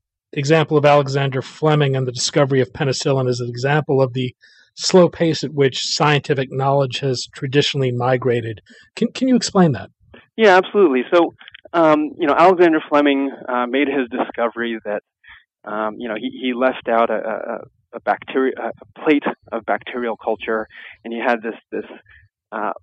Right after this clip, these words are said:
Speaker 2: mold spore that landed on this plate and found that it killed the bacteria. And this was later purified to be penicillin. But the interesting part was that, that Fleming didn't have the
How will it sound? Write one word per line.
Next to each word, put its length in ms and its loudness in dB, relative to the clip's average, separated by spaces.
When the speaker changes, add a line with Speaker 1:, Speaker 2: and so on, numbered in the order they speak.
Speaker 2:
mold 520 0
spore 560 -4
that 200 -6
landed 380 0
on 100 0
this 120 -8
plate 220 -4
and 320 -10
found 280 -2
that 100 -6
it 180 -10
killed 200 -6
the 80 -16
bacteria. 560 -4
And 120 -2
this 140 2
was 140 -2
later 340 0
purified 540 -4
to 80 -20
be 100 -16
penicillin. 640 -2
But 220 4
the 160 0
interesting 460 -2
part 240 -4
was 180 -4
that, 200 0
that 140 -2
Fleming 340 2
didn't 320 0
have 260 -2
the 160 -6